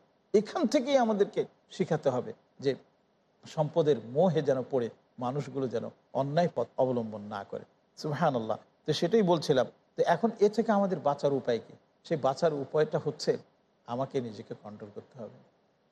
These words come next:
এই পৃথিবীর মূল হাকিকত, রহস্য জানার পর আমাকে আপনাকে ভাবতে হবে যে এই পৃথিবীর পিছনে আমি ঘুরবো, নাকি এই পৃথিবীর স্রষ্টা সেই আল্লাহ রাব্বুল আলামিনকে প্রাপ্তির জন্য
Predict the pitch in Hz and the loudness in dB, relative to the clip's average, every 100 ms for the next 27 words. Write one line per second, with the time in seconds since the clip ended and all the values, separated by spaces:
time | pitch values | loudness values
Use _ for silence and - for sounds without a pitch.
0 | - 156 - 185 220 226 254 269 - - | -6 -4 -2 2 2 4 2 2 -2 -10
1 | - _ _ _ - 135 156 156 - 131 | -20 _ _ _ -18 -2 0 0 0 -4
2 | - 202 - 117 - 123 143 254 - - | -2 -2 -2 -8 -4 -2 0 0 -2 -12
3 | - - _ _ _ _ - 147 156 220 | -14 -16 _ _ _ _ -2 0 4 4
4 | 262 254 139 101 - _ _ _ _ - | 4 2 -2 -2 -6 _ _ _ _ -4
5 | 127 165 175 185 160 151 139 - 117 117 | 0 2 2 2 0 0 -2 -4 -6 -8
6 | - - 117 113 - - _ _ _ - | -8 -6 -4 -6 -12 -20 _ _ _ -16
7 | 117 135 139 - - 175 190 - 139 180 | -10 -8 -8 -10 -4 -2 -2 -6 -6 0
8 | 170 175 156 175 240 147 - - _ _ | 2 2 0 -2 0 -2 -6 -12 _ _
9 | 143 160 185 175 170 185 196 190 - - | -2 0 2 0 0 -2 0 0 0 -2
10 | 165 - 147 - 147 143 139 160 135 127 | -2 -2 -4 -2 -2 0 2 2 2 -2
11 | 135 120 127 131 139 156 123 123 127 - | 0 2 2 0 -2 -4 -6 -4 -4 -4
12 | - 160 135 120 | -8 -8 -8 -8